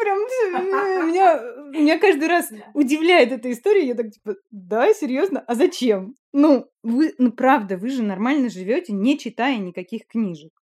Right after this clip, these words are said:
Speaker 1: Ну, ни разу,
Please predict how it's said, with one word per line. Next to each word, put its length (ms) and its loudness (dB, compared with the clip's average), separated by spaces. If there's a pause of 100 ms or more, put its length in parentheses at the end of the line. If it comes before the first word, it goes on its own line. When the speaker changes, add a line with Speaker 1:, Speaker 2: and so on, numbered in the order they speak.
(280)
Speaker 1:
Ну, 400 6 (880)
ни 220 4
разу, 520 2